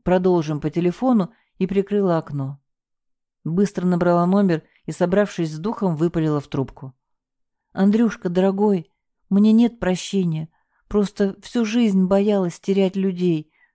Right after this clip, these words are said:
От меня все уходили. Я только и делала, что цеплялась за лампасы, рейтузы,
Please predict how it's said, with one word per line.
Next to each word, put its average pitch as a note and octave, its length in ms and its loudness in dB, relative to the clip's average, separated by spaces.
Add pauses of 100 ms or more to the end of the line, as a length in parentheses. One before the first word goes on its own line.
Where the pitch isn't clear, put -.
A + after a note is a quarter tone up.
(180)
От F3+ 140 -2
меня A3 240 4
все A3+ 180 -4
уходили. G#3+ 760 -2 (500)
Я G3+ 120 0
только A3+ 300 -4
и A#3 40 0
делала, G#3+ 340 0
что D#3 180 -8
цеплялась G3+ 640 0
за D#3+ 260 -4
лампасы, F3+ 720 -2 (240)
рейтузы, E3+ 760 -2